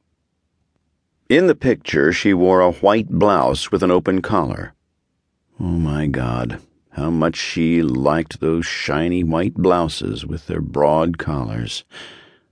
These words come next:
Potofi used to wear such collars. Moroshi opened the dirty blue handbag and took out a crushed packet of cigarettes and a matchbox with broken edges.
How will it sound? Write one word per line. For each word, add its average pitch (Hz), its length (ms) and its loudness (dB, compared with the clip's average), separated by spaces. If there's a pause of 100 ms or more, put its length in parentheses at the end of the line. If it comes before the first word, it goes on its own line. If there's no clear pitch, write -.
(120)
Potofi 80 580 0
used 73 360 0
to 78 120 -2
wear 73 340 2
such - 260 -6
collars. 50 580 -8 (840)
Moroshi 107 720 4
opened 113 500 2
the 78 80 -2
dirty 98 420 4
blue 90 340 2
handbag 67 720 -2
and 87 100 -2
took 104 180 0
out 98 180 4
a 92 60 2
crushed - 520 -4
packet 92 340 -2
of 82 160 2
cigarettes 85 720 -2
and 85 100 0
a 82 60 2
matchbox 85 760 -2
with 67 140 -4
broken 82 380 2
edges. 62 600 -6